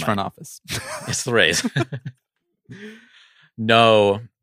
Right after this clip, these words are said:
Speaker 1: it is Tampa Bay Rays West. <laughs> Those
Speaker 2: Yeah.
Speaker 1: darn Oakland Athletics.
Speaker 2: Oh, yeah.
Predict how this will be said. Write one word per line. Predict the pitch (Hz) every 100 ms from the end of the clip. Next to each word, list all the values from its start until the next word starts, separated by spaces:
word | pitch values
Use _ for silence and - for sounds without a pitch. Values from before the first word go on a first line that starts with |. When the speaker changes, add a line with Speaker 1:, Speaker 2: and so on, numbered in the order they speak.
| _
Speaker 1:
it | 127 127
is | 127 120 117 107 101
Tampa | - 131 131 120
Bay | 120 120
Rays | 113 113 107
West. | 110 110 85 - - - - 160 -
<laughs> | _ - 117 -
Those | 104 104
Speaker 2:
Yeah. | 104 107
Speaker 1:
darn | 110 113 117
Oakland | 113 113 113
Athletics. | 110 107 113 98 87
Speaker 2:
Oh, | 117 117 113
yeah. | 104 98 98 98 - -